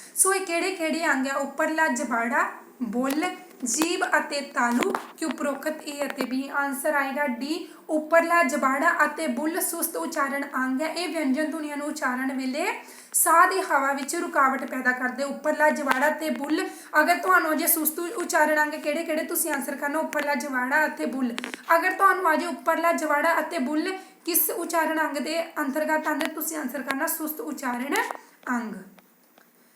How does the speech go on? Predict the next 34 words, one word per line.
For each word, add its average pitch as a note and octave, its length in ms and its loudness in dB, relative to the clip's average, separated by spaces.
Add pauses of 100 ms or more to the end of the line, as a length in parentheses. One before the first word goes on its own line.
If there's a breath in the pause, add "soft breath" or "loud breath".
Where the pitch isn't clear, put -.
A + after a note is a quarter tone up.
(580 soft breath)
ਨੈਕਸਟ D#4+ 360 2
ਆ E4+ 120 8
ਜਾਓ, F4+ 140 2
ਚੁਸਤ F#4+ 340 -2
ਉਚਾਰਨ F4+ 520 4
ਅੰਗਾਂ E4 260 4
ਵਿੱਚੋਂ E4+ 280 -2
ਕਿਹੜੇ F4 360 -4
ਕਿਹੜੇ E4+ 400 -4
ਅੰਗ D4+ 200 0
ਸ਼ਾਮਿਲ A#3+ 420 -2
ਹਨ? D4 260 0
ਹੁਣ D#4+ 220 -2 (140)
ਸੁਸਤ - 380 -4
ਕਿਹੜੇ F4 260 -2
ਸੀ? F4 160 -6
ਉੱਪਰਲਾ D#4+ 380 2
ਜਬਾੜਾ C#4+ 360 2
ਤੇ D4+ 180 -2
ਬੁੱਲ। C4 260 0 (360 loud breath)
ਹੁਣ F#4 140 0
ਚੁਸਤ F#4 340 0
ਉਚਾਰਨ F4 440 2 (100)
ਅੰਗ E4 100 0
ਜਿਹੜੇ D#4+ 340 -2
ਕਿ F4 140 -6
ਵਿਅੰਜਨ D#4 400 0
ਧੁਨੀਆਂ D#4+ 340 -4
ਨੂੰ D#4 100 0
ਉਚਾਰਨ C#4+ 500 -2
ਵਿੱਚ D4+ 220 -4
ਮਦਦ C#4 380 -4
ਕਰਦੇ A3+ 420 -6
ਆ। G3+ 100 -8